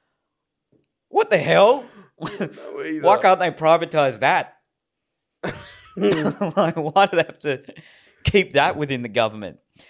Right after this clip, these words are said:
Speaker 1: Um, so you don't think there's any, surely there's a, the thing is, if they love sport,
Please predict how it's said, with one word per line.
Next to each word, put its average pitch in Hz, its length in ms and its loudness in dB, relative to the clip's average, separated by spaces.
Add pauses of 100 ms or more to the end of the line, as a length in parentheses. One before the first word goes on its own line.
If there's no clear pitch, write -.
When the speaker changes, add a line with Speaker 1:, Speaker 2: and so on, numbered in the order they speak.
(260)
Speaker 1:
Um, 135 500 4
so 165 140 0
you 180 180 0
don't 285 160 2
think 247 120 -6
there's 220 140 -6
any, 208 360 -6 (140)
surely 247 360 -2
there's 143 260 0
a, 107 400 0 (540)
the 143 80 -14
thing 214 220 -8
is, 202 120 -6
if 160 120 -6
they 143 120 0
love 196 260 0
sport, 143 600 -2